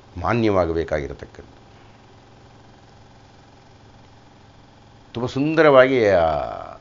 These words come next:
ಅಧ್ಯಾಯ ಆರಂಭ ಆಗುತ್ತೆ ಮತ್ತು ಅದು ಕೊನೆಯ ಭಾಗ ನಮ್ಮ ಈ ಉದ್ಯೋಗ ಪರ್ವದಲ್ಲಿ.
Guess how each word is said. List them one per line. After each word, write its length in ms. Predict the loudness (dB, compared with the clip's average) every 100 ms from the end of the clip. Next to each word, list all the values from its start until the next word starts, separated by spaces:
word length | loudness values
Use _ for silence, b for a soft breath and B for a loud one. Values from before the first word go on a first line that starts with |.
| -18
ಅಧ್ಯಾಯ 580 | -16 -14 -6 -4 -2 -4 -8 -16 -18 -10
ಆರಂಭ 380 | -10 -10 -12
ಆಗುತ್ತೆ 380 | -12 -14 -20 -20 -20 -20 -16
ಮತ್ತು 200 | -10 -6
ಅದು 120 | -4
ಕೊನೆಯ 320 | -4 -6 -4 -4
ಭಾಗ 240 | -6 -8 -10 -20 -20 -20 -20 -20 -20 -20 -20 -20 _ -20 -20 -20 -20 -20 -20 -20 -20 -20 -12
ನಮ್ಮ 260 | -8 -6 -8
ಈ 440 | -10 -12 -14 -18 -18
ಉದ್ಯೋಗ 380 | -14 -6 -4 -4
ಪರ್ವದಲ್ಲಿ. 400 | -8 -14 -14 -16